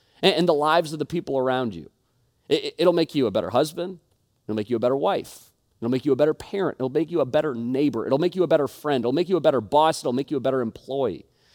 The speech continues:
Y-, you'll have a more positive outlook on life. You'll be less irritable. You'll experience more joy. I-, exclusively positive benefits for you and the people around you.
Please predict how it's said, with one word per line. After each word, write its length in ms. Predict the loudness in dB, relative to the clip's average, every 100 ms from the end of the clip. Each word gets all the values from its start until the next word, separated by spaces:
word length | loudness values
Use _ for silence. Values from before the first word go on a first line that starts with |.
| -8
Y-, 80 | -4
you'll 220 | 4 4
have 260 | 6 4 4
a 60 | 4
more 180 | 2
positive 540 | 2 -2 0 0 0 2
outlook 400 | 2 2 -2 0
on 180 | 0 2
life. 300 | 2 2 0
You'll 100 | 0
be 140 | 2
less 280 | 4 2 0 -4
irritable. 480 | -2 0 0 -2 -8 4
You'll 180 | 6 6
experience 840 | 2 -6 -6 -4 0 2 0 -2
more 300 | -4 -2 -2
joy. 460 | -4 -2 0 0 -4 -12 2
I-, 120 | 4
exclusively 1200 | 4 2 0 -4 -4 -2 -2 -2 -4 -6 -2 -4 -4
positive 680 | -4 0 2 0 -4 0
benefits 540 | 0 0 -2 -4 -6 -8
for 180 | -8 -4
you 420 | 0 0 0 -2
and 120 | -6 -6
the 40 |
people 340 | -6 -8 -6
around 380 | -4 -4 -6 -10
you. 100 | -18